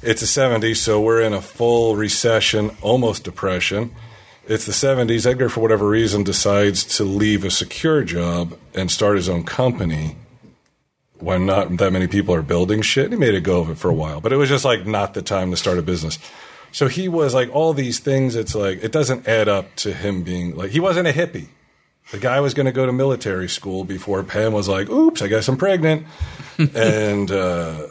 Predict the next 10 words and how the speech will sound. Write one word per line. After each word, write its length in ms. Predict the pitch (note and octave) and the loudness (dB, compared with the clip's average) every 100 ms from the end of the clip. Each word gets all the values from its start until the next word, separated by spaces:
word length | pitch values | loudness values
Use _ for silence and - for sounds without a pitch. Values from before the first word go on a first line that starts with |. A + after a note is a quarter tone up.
| - - | -12 -2
and, 380 | G#2 G2 G2+ - | 0 0 -2 0
and 300 | G#2 F2+ - - - | 0 -2 -10 -20 -10
the 200 | F#2+ F#2 | -4 -2
burden 460 | F2 D3 A2+ E2+ | 4 6 6 2
came 240 | D#2 F2 E2 | 0 -2 0
along. 340 | D#2+ D#2 D#2 - | -2 -4 -6 -8
Pre-Roe 480 | - C3+ B2+ B2+ | 0 2 4 2
versus 380 | A#2 A#2 A2 G#2 | 4 2 0 -4
Wade. 300 | G#2 G2 F2 | -2 -2 -2
<laughs> 680 | - C#3 D3 F3 D3+ E3+ | 0 0 2 2 2 0